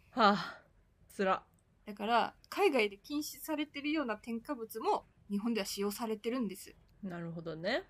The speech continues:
Speaker 2: これちょっと恐ろしいと思いませんか？
Speaker 1: 悲しい。私は悲しい、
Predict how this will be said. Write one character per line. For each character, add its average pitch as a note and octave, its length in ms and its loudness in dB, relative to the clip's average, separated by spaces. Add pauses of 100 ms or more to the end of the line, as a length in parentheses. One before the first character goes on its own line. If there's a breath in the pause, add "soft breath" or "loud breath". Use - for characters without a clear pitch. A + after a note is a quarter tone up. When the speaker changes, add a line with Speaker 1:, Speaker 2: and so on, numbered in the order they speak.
(200)
Speaker 2:
こ B3 60 -10
れ B3 100 -6
ち D4 80 -8
ょ C#4+ 40 -4
っ - 40 -6
と F3 140 -8
恐 G3+ 180 -4
ろ A3+ 100 4
し A#3 160 -8
い A3 60 -8
と F3+ 80 -8
思 E3+ 160 -8
い E3+ 40 -8
ま E3+ 140 -8
せ G3 140 -12
ん F#3 80 -12
か？ - 280 -10 (360)
Speaker 1:
悲 B3+ 340 0
し C#4 320 2
い。 - 100 -12 (480)
私 B3 420 -8
は A#3+ 160 -2
悲 G3+ 320 0
し - 160 -2
い、 - 200 -8